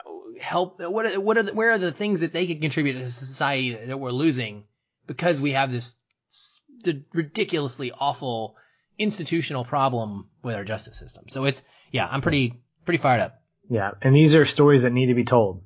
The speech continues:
Speaker 2: because as much as they sound repetitive,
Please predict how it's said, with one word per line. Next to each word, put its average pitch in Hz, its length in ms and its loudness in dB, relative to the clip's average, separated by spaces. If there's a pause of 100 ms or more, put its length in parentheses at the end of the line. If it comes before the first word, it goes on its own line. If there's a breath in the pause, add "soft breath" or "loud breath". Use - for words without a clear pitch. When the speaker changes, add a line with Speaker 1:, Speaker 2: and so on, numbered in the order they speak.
(100)
Speaker 2:
because 120 580 2 (720)
as 123 140 4
much 135 180 2
as 131 100 4
they 120 380 4 (360)
sound 127 400 4
repetitive, 127 580 2